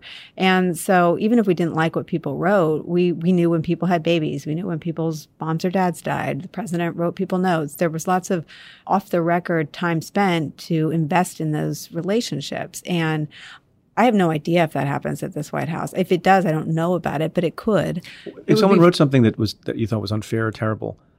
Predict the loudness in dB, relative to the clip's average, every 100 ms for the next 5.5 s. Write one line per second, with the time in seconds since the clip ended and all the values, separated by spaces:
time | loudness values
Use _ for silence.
0 | _ _ _ -2 0 2 2 -2 -2 -8
1 | -8 -2 0 0 4 4 6 2 0 0
2 | 0 0 -2 -4 -8 -6 -6 -2 0 0
3 | 0 0 0 2 2 2 2 0 -2 -4
4 | -4 0 0 0 -4 -4 -2 0 2 2
5 | 0 -6 -12 -10 -10